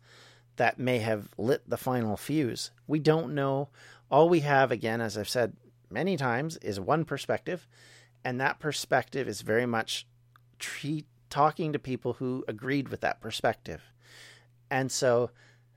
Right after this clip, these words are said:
I wish we knew more. I wish we had a good concept of what happened. We don't. We just have the, the Roman interpretations. They're still good. They're still important. And they're still relatively accurate in some respects. A lot of it you have to take with grains of salt.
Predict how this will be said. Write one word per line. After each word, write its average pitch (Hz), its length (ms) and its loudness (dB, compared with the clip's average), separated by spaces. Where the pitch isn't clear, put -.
I 131 120 6
wish 151 340 4
we 156 100 2
knew 139 160 2
more. 127 340 0
I - 80 0
wish 131 240 -2
we 139 80 -4
had 123 140 2
a 120 80 2
good 135 240 -2
concept 123 500 -4
of 101 100 -6
what 101 140 -2
happened. - 580 -4
We 123 140 -4
don't. 117 480 -2
We 113 200 -6
just 107 280 -4
have 104 180 0
the, 101 320 0
the 104 120 -4
Roman 107 320 -4
interpretations. 113 880 -8
They're 156 120 4
still 214 200 4
good. 143 320 4
They're - 100 -2
still 170 220 4
important. 135 580 2
And 147 160 4
they're 160 120 8
still 233 480 2
relatively 165 600 2
accurate 147 440 2
in 120 80 -8
some 127 240 0
respects. 101 420 -4
A 117 80 0
lot 190 240 6
of 160 80 6
it 156 140 6
you 131 100 2
have 123 140 0
to - 40 -18
take 123 180 -2
with 107 120 -8
grains 110 300 -2
of 101 100 -6
salt. 123 320 0